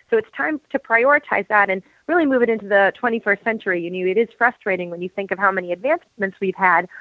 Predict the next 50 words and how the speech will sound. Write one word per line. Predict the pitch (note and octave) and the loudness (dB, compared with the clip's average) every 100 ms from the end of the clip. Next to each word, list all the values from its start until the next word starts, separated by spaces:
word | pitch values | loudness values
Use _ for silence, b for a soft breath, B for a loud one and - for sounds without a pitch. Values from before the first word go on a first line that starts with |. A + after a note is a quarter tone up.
| B B | B B
um, | F#3 G3 | -4 -2
in | A3 | -4
every | G#3 A3 | 0 0
other | G#3 | 0
aspect | F#3+ G#3 - G3+ _ | -2 -2 -2 -6 _
of | E3 | -6
life. | G3 B3 F#3+ F#3 _ B B - | 0 2 0 -2 _ B B 0
Um, | G#3 G3 | 0 0
you | G#3 | -2
don't | G#3+ B3 | 0 0
want | A#3 G#3+ | -2 -2
something | A3 G3+ G3+ | -4 -4 -4
this | C#4 D#4+ | -4 -4
important, | C#4+ B3 D#4 D#4+ F#3+ F#3+ b b | -6 -2 0 0 -2 -10 b b
because | - B3+ | -4 0
I | A#3+ | 0
imagine | C#4 F4+ A#3 | 0 0 0
that | G#3+ G3+ | -2 0
this, | B3+ - | -2 0
that, | A#3+ A#3 | -2 0
um, | A3 G#3+ | -2 -2
when | G#3 | -4
you're | G#3 | -2
talking | - G#3+ C4 | -2 -2 -4
about | A3 G3+ G#3 | 0 2 4
all | G3+ | 2
these, | G3+ G#3 F#3+ _ B B - | 0 -4 -6 _ B B 0
um, | G3+ F#3 F#3+ | 0 0 -4
you | A3 | -2
know, | F3 F3+ | -2 -2
it's | C4 | 0
almost, | D4+ C#4 C4 - | 2 2 -2 -2
you, | G#3 C4 | -2 -2
sometimes | B3 G3 | -2 -2
I | F3+ | -2
think | F#3 F#3+ | -4 -8
that | - | -6
pe-, | G#3 | -4
when | F#3+ F3+ | -2 -4
you | F3 - | -8 -4
talk | A3 A3 | -2 0
about | F#3 E3+ | 0 0
intellectual | F#3+ F#3+ F#3+ F3+ | -2 -4 -4 -6
property | - F#3+ F#3 F#3 | -2 -2 -2 -8
and | E3 | -10
you | D#3 | -8
talk | F#3 F#3 | -8 -2
about | E3 E3 | -2 -2
movies | G3 G#3 F#3 G3 F#3 F#3 | -4 -4 -4 -4 -2 -4
and, | E3+ F3 | -6 -10